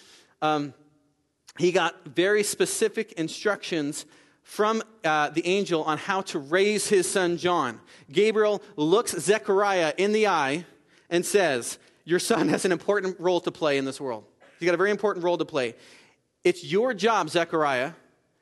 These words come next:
for you and Elizabeth to raise him well, to prepare him to honor God with his life.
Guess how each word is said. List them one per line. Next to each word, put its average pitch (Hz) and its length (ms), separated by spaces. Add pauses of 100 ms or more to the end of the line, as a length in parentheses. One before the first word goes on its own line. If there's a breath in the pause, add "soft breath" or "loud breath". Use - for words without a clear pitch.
(160)
for 165 160
you 190 260
and 208 80
Elizabeth 170 640 (200 soft breath)
to 165 140
raise 185 520
him 202 340
well, 147 500 (180 soft breath)
to 143 120
prepare 240 540
him 175 380 (180 loud breath)
to - 180
honor 220 300
God 180 360
with 151 160
his 170 140
life. 139 480